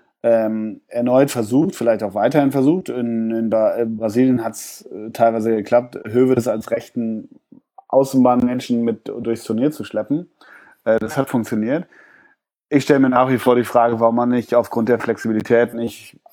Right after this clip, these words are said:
ähm, alles ungelegte Eier oder bereits gelegte Eier, wieso man Karim Bellarabi nicht mitgenommen hat. Beispielsweise nur der, der über rechts, dessen Ziel immer über rechts ist, bis zur Grundlinie zu gehen,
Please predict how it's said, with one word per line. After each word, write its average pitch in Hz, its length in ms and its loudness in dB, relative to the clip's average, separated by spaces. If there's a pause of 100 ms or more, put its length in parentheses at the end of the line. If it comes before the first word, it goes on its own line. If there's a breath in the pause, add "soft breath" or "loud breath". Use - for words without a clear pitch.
(160)
ähm, 104 500 0
alles 104 360 -2
ungelegte 107 560 -2
Eier 131 160 4
oder 113 140 0
bereits - 340 -8
gelegte 107 400 -2
Eier, 117 320 2 (100)
wieso 110 240 -2
man 110 380 -2 (100)
Karim 113 320 0
Bellarabi 107 480 0
nicht 104 220 -4
mitgenommen 98 440 -6
hat. 90 160 -12
Beispielsweise 107 720 -2
nur 101 240 -2
der, 98 400 0 (400 loud breath)
der 107 80 -4
über 107 160 2
rechts, 120 420 -2
dessen 113 400 -4
Ziel 127 320 0
immer 165 300 4
über 123 160 2
rechts 120 240 0
ist, 113 140 -8
bis 113 180 -6
zur 107 140 -4
Grundlinie 117 420 -2
zu 113 160 -6
gehen, 113 380 -4